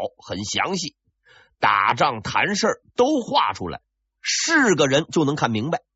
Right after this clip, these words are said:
后来我又翻过《满洲实录》，也有很多插图，比如宁远之战、锦州之战都画得相当好。这是个比较奇怪的现象。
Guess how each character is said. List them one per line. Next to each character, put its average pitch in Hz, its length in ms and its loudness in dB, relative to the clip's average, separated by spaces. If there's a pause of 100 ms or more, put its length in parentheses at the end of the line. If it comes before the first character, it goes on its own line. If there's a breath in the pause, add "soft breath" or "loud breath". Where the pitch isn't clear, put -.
(960)
后 226 260 2
来 151 300 2 (260)
我 110 260 0
又 143 160 0
翻 170 360 0
过 - 300 -2
《满 90 340 -4
洲 233 200 2
实 - 180 -6
录》， 92 200 -8 (380 loud breath)
也 156 380 2
有 151 180 2
很 110 320 -4
多 139 180 -2
插 110 200 -4
图， - 240 -14 (520)
比 120 120 0
如 127 380 0
宁 135 280 0
远 117 220 2
之 113 140 -6
战、 120 200 -2 (380)
锦 120 440 -2
州 208 220 4
之 151 160 -4
战 135 200 0 (300)
都 185 260 6
画 143 360 0
得 - 140 -20 (120)
相 180 500 2
当 139 220 -2
好。 - 240 -10 (1400 loud breath)
这 277 180 2
是 196 140 -4
个 180 100 0
比 117 220 -2
较 110 200 -2
奇 151 380 -4
怪 180 300 0
的 - 100 -16
现 - 260 -12
象。 - 200 -20